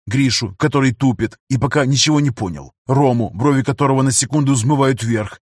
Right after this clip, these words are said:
но тут же приходят в нормальное положение. Он начинает что-то бормотать. Последнее, что увидел Александр, прежде чем мир погас, это профессор, который переламывает посох об голову охранника.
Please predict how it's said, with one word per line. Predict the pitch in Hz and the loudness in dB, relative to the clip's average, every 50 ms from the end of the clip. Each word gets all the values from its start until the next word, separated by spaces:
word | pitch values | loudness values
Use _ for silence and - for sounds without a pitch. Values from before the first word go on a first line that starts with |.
| _ _ - | _ _ -4
но | 143 139 | -4 0
тут | - 170 175 131 | 0 0 0 2
же | 127 139 | 0 0
приходят | 110 139 131 - 156 147 147 127 | -2 -2 0 0 2 2 2 0
в | 107 | 0
нормальное | 147 139 147 147 139 139 139 135 | -2 0 0 2 2 2 0 0
положение. | - 135 135 139 123 104 107 98 92 85 76 69 - - _ _ - | 0 -2 -2 -2 -2 -2 -4 -6 -6 -8 -12 -14 -18 -20 _ _ -2
Он | - 147 143 127 120 - | 0 0 2 2 0 -2
начинает | 120 123 104 123 135 131 127 120 | -4 -2 -2 0 0 0 0 0
что-то | - - 127 135 | -2 -2 -2 -2
бормотать. | 123 107 131 131 143 135 - 92 92 98 - - _ _ _ _ _ _ _ | -2 -2 0 0 -2 -2 -4 -6 -8 -10 -12 -16 _ _ _ _ _ _ _
Последнее, | - 131 - - 123 131 131 120 123 117 110 | 0 0 0 2 2 0 0 2 0 -2 -2
что | - - 139 135 | -2 0 2 2
увидел | 127 123 123 120 123 120 | 2 2 2 2 2 0
Александр, | 120 123 117 110 - - 127 117 120 110 110 92 - - | 0 0 0 -2 0 0 0 0 0 -2 -4 -8 -6 -4
прежде | 135 139 127 113 120 | -2 0 0 0 0
чем | 113 - - 127 123 | 0 0 0 0 2
мир | 131 127 120 101 | 2 0 0 -2
погас, | - 127 110 117 117 113 - - - _ - | -2 -2 -2 0 0 0 -2 -4 -6 _ -6
это | 123 113 - 135 | -4 -2 -2 0
профессор, | - 151 156 - - 98 104 - - 95 - - _ _ _ _ _ | 0 -2 -2 -2 -4 -4 -2 -2 -2 -4 -8 -14 _ _ _ _ _
который | - 135 - 127 135 135 131 117 | -4 -2 0 0 0 2 0 0
переламывает | - 127 127 139 143 151 151 143 123 113 120 117 - | 0 0 0 2 2 2 2 2 0 0 -2 -2 -2
посох | - 107 131 135 - - 120 - | -2 -2 0 0 0 -2 -4 -4
об | - 139 127 | -4 -4 -2
голову | 120 120 139 131 127 120 123 127 | 2 2 2 4 4 2 2 0
охранника. | 127 - - - 113 98 95 87 82 - - 67 62 | 0 -2 -2 -4 -4 -4 -6 -8 -12 -12 -14 -16 -16